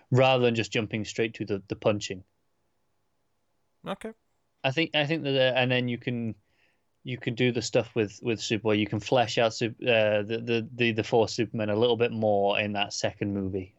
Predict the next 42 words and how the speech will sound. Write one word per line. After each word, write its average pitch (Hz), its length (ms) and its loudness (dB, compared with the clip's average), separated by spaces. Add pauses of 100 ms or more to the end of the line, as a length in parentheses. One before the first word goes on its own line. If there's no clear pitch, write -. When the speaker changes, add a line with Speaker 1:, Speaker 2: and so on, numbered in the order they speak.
Speaker 1:
uh, 117 40 2
and, 107 480 0 (340)
and 123 100 2
make 143 140 4
them 131 140 4
all 120 100 6
feel 117 300 0
a 107 40 0
bit 117 140 -4
more 110 140 -2
developed. 101 500 0
So - 140 -4
by 113 160 2
the 113 100 0
time 131 480 -2
that 110 200 -4 (680)
Cyborg 107 400 2
Superman's 107 480 -6
turning 107 540 0
entirely, 98 680 0 (640)
it's, - 600 -6 (240)
you 143 80 0
know, 110 180 2
it's, 104 340 0
it's 110 200 -4
a, 101 520 0
it's 117 140 -4
a 117 40 2
much 110 200 0
bigger 101 220 2
deal. 92 400 -6 (680)
Speaker 2:
Hmm. 120 340 -12 (680)
Speaker 1:
Um, 98 260 -8 (140)
I 117 60 2
think 127 140 2
you 127 80 2
just 117 140 0
play 117 240 2
this 117 200 -6
one 117 180 0
with, 110 220 -2
um, 104 340 0